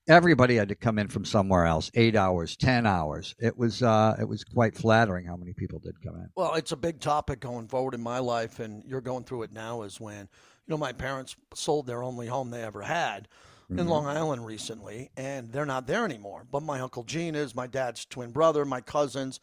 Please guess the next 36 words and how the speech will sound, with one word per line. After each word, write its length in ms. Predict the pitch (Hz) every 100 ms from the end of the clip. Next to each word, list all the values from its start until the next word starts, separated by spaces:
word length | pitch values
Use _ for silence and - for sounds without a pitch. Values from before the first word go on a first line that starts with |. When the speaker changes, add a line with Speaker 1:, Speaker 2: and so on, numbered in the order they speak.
| _ - _ -
Speaker 2:
So 160 | -
I'll 120 | 220 226
go 180 | 185
back, 440 | 165 180 196 151 -
but 100 | 139
it's 160 | -
not 180 | 180 170
like 200 | 151 139
going 260 | 147 143 135
back 480 | 131 139 110 120 - _ _ _
where 120 | 156 151
my 160 | 135
mom 280 | 131 135 127
and 100 | 117
dad 320 | 127 147 131
lived, 380 | 107 85 - _ -
and 100 | 104
where 60 | 120
Speaker 1:
Right. 320 | 190 247 147
Speaker 2:
my 140 | 127
sisters 600 | 123 - 160 - 135 117
lived. 360 | 113 107 107 _ _ - -
So 520 | - - 160 160 156 -
it, 140 | 160 165
all 80 |
of 80 | 175
a 60 | 151
sudden, 320 | - 170 139
I'm 120 | 147
looking 280 | 156 143 139
at 100 | 127
the 60 | 120
big 220 | 143 131
scope 500 | - - 160 156 -
of 140 | 127 110
it 220 | 104